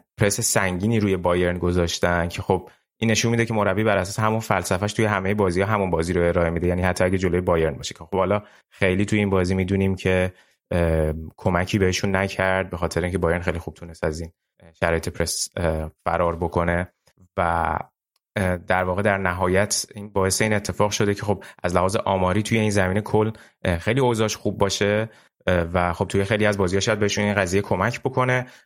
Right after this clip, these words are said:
اما توی این بازی که خیلی کمک نکرد. ولی خب می‌گم نکته جالبیه که الان کل با یه اختلاف قابل توجهی نسبت به بقیه تیم‌ها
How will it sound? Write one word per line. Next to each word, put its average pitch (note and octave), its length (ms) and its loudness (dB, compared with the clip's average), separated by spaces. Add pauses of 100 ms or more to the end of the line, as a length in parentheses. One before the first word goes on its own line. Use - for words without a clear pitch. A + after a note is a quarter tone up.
(100)
اما G#2+ 120 2
توی A2+ 100 -2
این G#2+ 80 0
بازی G2 180 2
که A#2+ 100 -2
خیلی A2+ 160 0
کمک A#2+ 320 0
نکرد. C#3 320 0
ولی C#3+ 140 2
خب C3 140 0
می‌گم A2 260 0
نکته G#2 200 0
جالبیه F#2+ 440 2
که D#2 140 -2
الان F2+ 180 0
کل F#2+ 280 0 (300)
با G2 120 0
یه G#2+ 60 4
اختلاف G2 280 -2
قابل F#2+ 260 0
توجهی F2 500 0
نسبت F2+ 520 -4
به F#2+ 60 0
بقیه E2+ 480 0
تیم‌ها F2 580 -4